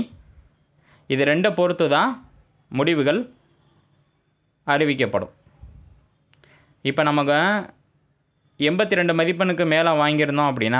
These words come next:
ஒரு எண்பத்தஞ்சு அல்லது எண்பத்தெட்டு அல்லது தொண்ணூறு மதிப்பெண்ணுக்கு மேல வச்சிருந்தோம் அப்படின்னா, நம்ம ரிசல்ட்டை பத்தி பயப்பட தேவையில்லை. ரொம்ப கான்ஃபிடென்ட்டா இருக்கலாம். ரெண்டாவது ரிசல்ட்டை எதிர்பார்க்கலாம்.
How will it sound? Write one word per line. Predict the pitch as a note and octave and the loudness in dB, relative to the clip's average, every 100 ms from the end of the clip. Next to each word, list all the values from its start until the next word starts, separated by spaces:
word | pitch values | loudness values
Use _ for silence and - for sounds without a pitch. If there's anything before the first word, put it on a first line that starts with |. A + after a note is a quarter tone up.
| B2+ | 0
ஒரு | C#3 C3+ | 0 0
எண்பத்தஞ்சு | C#3+ D3+ C#3+ C3 C3+ B2 - | 0 0 0 0 0 0 -2
அல்லது | C3+ C#3 C#3 | -2 0 0
எண்பத்தெட்டு | C3+ D3 C#3+ C3 C3+ | 0 -2 -2 0 0
அல்லது | B2+ B2+ | 0 0
தொண்ணூறு | C3 D3 D#3 C#3+ | 0 0 0 0
மதிப்பெண்ணுக்கு | C#3+ D#3+ D3+ C#3+ C3+ | -2 -2 -4 -2 0
மேல | C#3+ C3+ | 0 0
வச்சிருந்தோம் | B2+ B2+ C3 | -2 -2 -2
அப்படின்னா, | B2 A2 G#2+ E3+ B3 - - - - - | -2 -2 0 0 -2 -12 -20 -20 -18 -4
நம்ம | C3 E3 F3+ G3 - | 0 2 0 0 -2
ரிசல்ட்டை | D3 F#3 E3+ D3+ | -2 -2 -2 -2
பத்தி | D3 D#3+ | -2 0
பயப்பட | C#3+ D3 C#3+ C3 | 0 0 0 0
தேவையில்லை. | G#2+ G2+ G2 - - - - - _ _ _ _ _ - _ - D3 | 2 2 0 -6 -20 -20 -20 -20 _ _ _ _ _ -20 _ -6 -2
ரொம்ப | F#3+ G#3 | 0 2
கான்ஃபிடென்ட்டா | F3 F3+ F3+ F3+ F3 E3+ | 2 2 0 0 2 2
இருக்கலாம். | D3 E3+ F#3+ | 2 2 2
ரெண்டாவது | E3+ F3 F3+ D#3+ | 2 2 2 0
ரிசல்ட்டை | D#3+ G3+ F#3 D#3+ | 0 0 2 2
எதிர்பார்க்கலாம். | E3+ D#3 C#3 B2 | 2 2 2 2